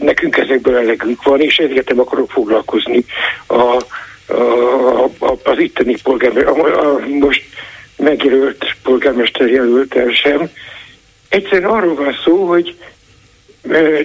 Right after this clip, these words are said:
tudomásukra kéne hozni a pártoknak, hogy, ö, új, ö, új serif van a városban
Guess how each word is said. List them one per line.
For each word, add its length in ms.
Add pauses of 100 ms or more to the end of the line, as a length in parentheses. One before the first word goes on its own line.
(140)
tudomásukra 720
kéne 220
hozni 300
a 120
pártoknak, 640
hogy, 380 (760)
ö, 380
új, 560
ö, 220 (540)
új 200
serif 320
van 100
a 80
városban 560